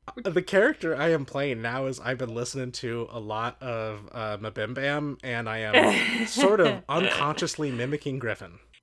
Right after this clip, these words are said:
Speaker 2: Do we have other Z-Space transitions? Transmissions?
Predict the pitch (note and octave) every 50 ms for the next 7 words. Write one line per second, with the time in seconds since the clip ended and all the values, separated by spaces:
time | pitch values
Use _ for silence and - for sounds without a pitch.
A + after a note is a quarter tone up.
0 | _ _ - A#3+ B3 C4+ C#4 D#4+ - - - A#3 C4 C#4 C#4+ A#3+ A#3+ A#3+ B3 -
1 | - D#4 D4 - - D#4 D#4 D4 E4 D#4+ D#4+ - F#4+ F#4+ _ - - - _ _
2 | _ _ _ - A#3+ A#3+ B3 B3 B3 C#4 C#4+ - E4+ E4+ E4+ - - -